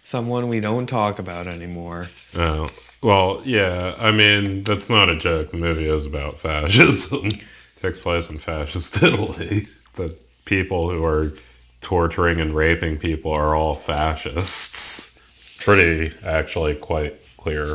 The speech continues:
Speaker 2: in what it's saying.
Speaker 1: R-, Radio On ended with a car stalled on the edge of the future, which we didn't know then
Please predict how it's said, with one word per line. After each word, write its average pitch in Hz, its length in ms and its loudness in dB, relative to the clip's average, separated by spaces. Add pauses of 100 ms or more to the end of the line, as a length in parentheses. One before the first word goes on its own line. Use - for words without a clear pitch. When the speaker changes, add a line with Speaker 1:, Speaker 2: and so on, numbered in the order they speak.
(120)
Speaker 2:
in - 100 -14 (240)
what 73 160 -8
it's - 160 -10
saying. 95 360 4 (320)
Speaker 1:
R-, - 120 -2 (100)
Radio 165 520 6
On 117 520 2
ended 131 480 2
with 117 300 2
a 95 400 -2 (120)
car 139 420 4
stalled 151 640 2
on 135 140 2
the 113 140 -4
edge 139 280 0
of 147 120 6
the 151 80 4
future, 101 580 -4 (400)
which 110 220 -8
we 110 80 -4
didn't 123 320 0
know 127 240 4
then 107 440 0